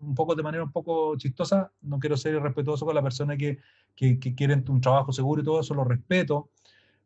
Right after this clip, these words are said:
pero probablemente esas personas no van a poder nunca desarrollar su máximo potencial porque están en una zona segura que no los,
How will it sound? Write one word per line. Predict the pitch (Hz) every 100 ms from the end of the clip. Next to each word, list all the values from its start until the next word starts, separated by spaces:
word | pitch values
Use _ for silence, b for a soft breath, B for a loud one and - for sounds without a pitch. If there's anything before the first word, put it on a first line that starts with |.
| _ -
pero | 139 139 135 135 135
probablemente | 139 147 156 165 156
esas | 147 147
personas | 147 - 156 151
no | 147 143
van | 160
a | 156
poder | 147 147 147
nunca | 156 160 180
desarrollar | 170 147 151 156
su | 131 147
máximo | 151 131 156 147
potencial | 135 131 127 175 147 143 - _ _ _ _ _
porque | 151 151 - 185 185
están | 139 127 - 160 175 170
en | 147
una | 147 139
zona | 135 156 156 165 156
segura | - 143 156 165 160
que | 151
no | 151 160
los, | 160 147 -